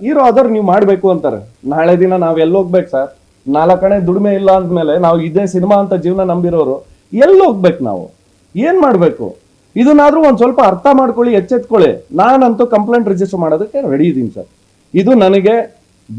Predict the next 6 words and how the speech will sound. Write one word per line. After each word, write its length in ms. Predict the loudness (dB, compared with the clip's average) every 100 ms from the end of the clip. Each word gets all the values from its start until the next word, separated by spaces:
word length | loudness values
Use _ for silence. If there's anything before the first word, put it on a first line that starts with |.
| 2 4 4
ಏಕಾಏಕಿಯಾಗಿ 720 | 4 4 4 4 2 0 0
ಇಷ್ಟೊಂದೆಲ್ಲ 460 | -4 -2 0 2 2
ಮಾತಾಡ್ತಿರೋದು 640 | 2 0 -2 0 0 0
ನಂಗೆ 160 | -2 -2
ಸಹಿಸೋಕೆ 400 | -2 -2 -4 -6
ಆಗ್ತಿಲ್ಲ. 440 | -8 -8 -10 -10